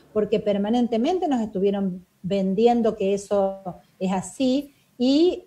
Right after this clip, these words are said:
las farmacias están habilitadas para darnos, sin receta médica muchas veces, eh, esa medicación.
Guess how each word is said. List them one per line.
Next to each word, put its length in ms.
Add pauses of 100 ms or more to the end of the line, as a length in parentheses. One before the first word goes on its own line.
(140)
las 320
farmacias 960
están 320
habilitadas 680
para 240
darnos, 500 (400)
sin 240
receta 440
médica 540
muchas 340
veces, 520 (300)
eh, 420
esa 200
medicación. 800